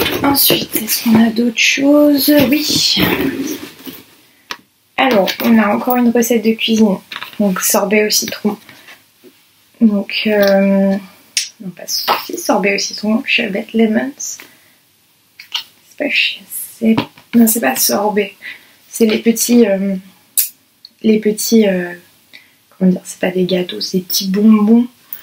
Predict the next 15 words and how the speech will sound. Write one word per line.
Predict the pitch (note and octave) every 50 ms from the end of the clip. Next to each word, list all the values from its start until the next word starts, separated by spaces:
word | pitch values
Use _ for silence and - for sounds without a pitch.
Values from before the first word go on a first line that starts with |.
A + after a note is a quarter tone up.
| - - - - - - -
au | A3 A3+ A3
citron. | - - A#3 A3+ - - B3+ B3 A#3
Et | A3 G#3
en | G#3 G3+
fait, | G#3 A3 A3 G#3+
c'est | - - A3+ G#3+
le | G3+ G3+
mot | G3+ G#3+
de | G#3+ -
passe | - G#3+ G#3 - - - - - -
pour | - G3 G3
aller, | G3 G3 G3+ G3+ G3+ G3
euh, | F#3+ F#3 G3+ F#3 F3+ - - - - - - - - - _ - - - _ _ _ -
chez | - - A#3
Dumbledore, | G#3+ G#3 G3+ G3 G#3 G#3 G3+ - - - - -